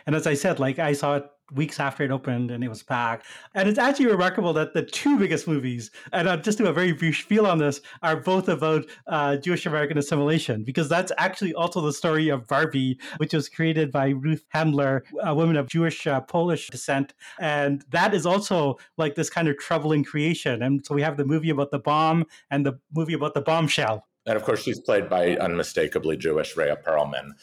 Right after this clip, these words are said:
Speaker 2: And Greta Gerwig is not Jewish, but her partner who co-wrote the script, Noah Baumbach, is. And I definitely,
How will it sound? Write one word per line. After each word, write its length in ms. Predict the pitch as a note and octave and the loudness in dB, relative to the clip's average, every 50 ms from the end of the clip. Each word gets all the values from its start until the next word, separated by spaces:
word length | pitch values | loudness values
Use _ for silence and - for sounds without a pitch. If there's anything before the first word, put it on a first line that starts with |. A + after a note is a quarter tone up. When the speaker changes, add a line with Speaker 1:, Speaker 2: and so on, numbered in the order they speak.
| - _ _ - | -20 _ _ -4
Speaker 2:
And 340 | F#2 F2 E2+ E2+ E2+ D#2 - - - _ _ | -2 -2 -2 -2 -4 -8 -12 -16 -20 _ _
Greta 200 | - G#2+ F#2+ F2 | -2 0 0 0
Gerwig 340 | - F2+ E2+ D#2+ F2 E2+ E2 | 0 0 0 0 0 0 -2
is 100 | D#2+ D2 | -4 -4
not 260 | E2+ E2+ E2 D#2+ - | -4 -2 -2 -2 -4
Jewish, 320 | - D#2 D2 D#2 D2+ - - - | -6 -6 -4 -2 -4 -4 -2 -4
but 120 | E2 D2 | -4 -2
her 120 | - E2 | -2 -4
partner 420 | D#2+ - - E2 E2 D2+ D#2 D#2 C#2+ | -4 -2 -2 -2 -2 -2 -4 -6 -8
who 100 | E2+ E2 | -8 -6
co-wrote 440 | - - F2 D#2 D2 D2+ D2 - - | -4 -2 0 0 2 0 -2 -2 -6
the 60 | - | -10
script, 360 | - - - E2 C#2+ - - | -8 -4 -2 -2 -2 -2 -4
Noah 240 | D#2 D2+ D2+ D2 - | -4 -2 -2 -2 0
Baumbach, 440 | D#2 D2 D2 D2 D2 C#2+ C#2+ D2 - | -2 -2 -2 0 0 -2 -2 -2 -4
is. 320 | - C#2 D#2+ D2+ C#2+ - - | -6 -4 -2 -2 -2 -4 -4
And 100 | D2+ D2 | -4 -4
I 100 | D2 D2 | -4 -2
definitely, 640 | - E2 D2+ - - D2+ A1+ - D#2 C#2+ D2+ D2 | -2 -2 -4 -4 -6 -8 -8 -6 -8 -8 -10 -12